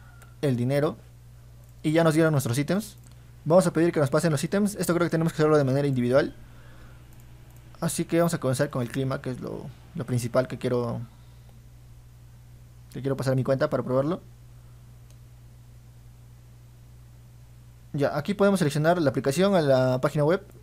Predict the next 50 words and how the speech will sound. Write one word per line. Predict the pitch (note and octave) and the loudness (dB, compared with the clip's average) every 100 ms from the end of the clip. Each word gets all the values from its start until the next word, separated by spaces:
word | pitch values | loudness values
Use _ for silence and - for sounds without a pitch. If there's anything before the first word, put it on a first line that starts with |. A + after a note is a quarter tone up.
| - - | -14 -8
En | C#3+ | -4
mi | |
caso | F#3 F3 | 0 2
va | |
a | |
ser | E3+ F3 | 0 0
página | F3 D#3+ | 0 2
web, | D#3 F#3+ | 0 0
ya | C4+ | -2
que | - | 0
no | C#3 | -2
tengo | C#3+ C3 | 0 -2
la | |
aplicación. | - - B2+ E3+ G3 - - - - - - - - - | -2 -6 -4 -4 -6 -12 -20 -20 -20 -20 -20 -20 -16 -4
Tenemos | D3+ F3+ | 2 2
que | E3+ | 2
entrar | E3 E3+ | 2 2
a | |
nuestra | D3+ C3 | 2 0
cuenta | D#3+ D#3+ D#3 | -2 2 4
de | D3 | 4
Dota | C#3+ C#3+ | 2 2
dos. | D#3+ G#3 - - - - - - - - - - | 2 2 -2 -8 -12 -18 -20 -20 -20 -20 -20 -16
A | |
ver, | B2+ C3+ | -10 -2
voy | D3 | 0
a | C#3+ | 0
poner | C#3 | 0
mi | D#3 C#3+ | 0 2
código, | D#3 D#3 D3+ | 4 4 4
creo | D#3 D3+ | -2 -4
que | |
me | C#3+ | -4
va | |
a | C#3+ | -2
pedir, | D3+ G3 - | -2 -4 -6
sí. | - C#3+ - - - - - - - - - - - - - - | -12 -12 -12 -20 -20 -20 -20 -20 -20 -20 -20 -20 -20 -20 -18 -4
Ya, | C3+ - | -2 4
una | G3 | 6
vez | A3+ | 6
que | - G3 F#3 | 6 6 4
pongamos | - D#3+ F#3 | 2 2 2
nuestra | F#3+ E3 | 2 0
cuenta, | C#3 F3+ G3 A3+ | 0 0 2 2
nos | E3 | 2
va | D#3 | 0
a | |
aparecer | D3+ C#3 C#3 D#3 D#3+ - - - C#3 | 2 0 2 0 0 -4 -18 -8 -2
el | C3 | -2
bot. | C3 F3 G3+ | 0 0 -2